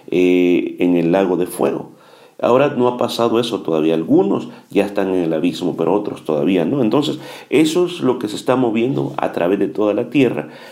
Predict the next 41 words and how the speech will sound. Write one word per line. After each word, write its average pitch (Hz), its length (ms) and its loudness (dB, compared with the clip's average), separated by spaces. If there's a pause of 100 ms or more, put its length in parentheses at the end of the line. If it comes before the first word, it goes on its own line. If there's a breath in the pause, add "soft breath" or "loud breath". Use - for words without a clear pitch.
(100)
Y 98 260 4
en 95 140 4
este 131 260 -2
día, 110 280 2
en 85 60 2
la 87 160 -2
porción - 360 -2
de 113 60 -2
este - 160 -4
día, 107 240 2
es - 200 -2
con, 87 480 -2
contra 82 400 0
lo 78 160 0
que 80 100 -8
Jesús 98 440 -6 (340 loud breath)
trata. 98 480 0 (720 loud breath)
Otra 139 260 2
palabra, 135 440 2
fama. - 760 -2 (300 loud breath)
¿Qué 139 120 0
quiere 139 180 4
decir 123 220 0
fama 123 420 0
en 113 80 2
el 95 100 2
lenguaje 101 400 0
bíblico? 110 560 0 (280 loud breath)
Eh, 101 460 4
quiere 104 220 4
decir 127 540 0
lo - 160 2
que - 100 -6
se - 120 -6
escucha - 680 -2 (260 loud breath)
o 101 120 4
lo 95 160 4
que 90 100 -2
se 85 160 -2
oye 73 220 2
decir. - 460 -6